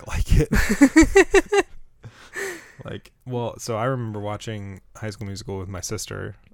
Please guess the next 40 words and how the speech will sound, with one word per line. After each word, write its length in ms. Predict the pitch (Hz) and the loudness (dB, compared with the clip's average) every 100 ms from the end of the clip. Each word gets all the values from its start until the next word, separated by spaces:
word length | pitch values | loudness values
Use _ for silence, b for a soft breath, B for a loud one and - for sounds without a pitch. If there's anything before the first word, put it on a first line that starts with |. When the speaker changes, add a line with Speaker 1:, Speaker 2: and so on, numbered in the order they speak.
| - | -14
Speaker 1:
um, 420 | 107 - 135 - 104 | -12 -10 -12 -10 -8
a 40 | |
lot 360 | 101 85 90 - | -6 -6 -10 -12
because 380 | 110 104 90 110 | -12 -10 -12 -10
that 120 | 90 | -10
was 180 | 87 - | -10 -10
one 100 | 90 | -10
of 60 | |
her 80 | 90 | -12
favorite 280 | - 95 98 | -12 -12 -10
things. 280 | 95 95 98 | -12 -12 -12
And 100 | 98 | -10
so, 160 | - | -10
like, 300 | 50 62 - - B B B - | -8 -10 -12 -20 B B B -12
I 120 | 92 | -6
know 140 | 104 | -6
all 260 | - 92 92 | -6 -6 -6
the 80 | 92 | -6
songs 480 | - 98 98 95 92 | -8 -8 -8 -8 -10
and 80 | |
everything 420 | 92 95 87 95 92 | -8 -10 -8 -8 -8
because 400 | 92 92 90 90 | -8 -8 -8 -6
it 60 | |
was 180 | 123 127 | -6 -6
just 180 | 139 - | -6 -4
on 120 | 131 | -4
the 60 | 113 | -4
T 160 | 127 | -4
V 160 | 131 113 | -2 -2
all 100 | 95 | -4
the 80 | 104 | -6
time. 400 | 113 104 101 101 B B B B - | -4 -4 -6 -10 B B B B -10
Um, 580 | 101 98 95 92 92 98 - _ _ _ | -6 -4 -6 -8 -10 -14 -18 _ _ _
and 680 | 110 107 98 92 95 92 - - _ _ _ _ b b b b b - | -8 -6 -6 -8 -10 -12 -16 -20 _ _ _ _ b b b b b -8
it's 180 | 113 - | -8 -6
just, 220 | 104 - - - | -8 -8 -10 -10
it's 180 | 113 104 | -8 -8
a 140 | 95 117 - | -12 -16 -10
teen 260 | 120 120 | -6 -6
show, 540 | 113 113 110 110 110 | -4 -2 -2 -2 -6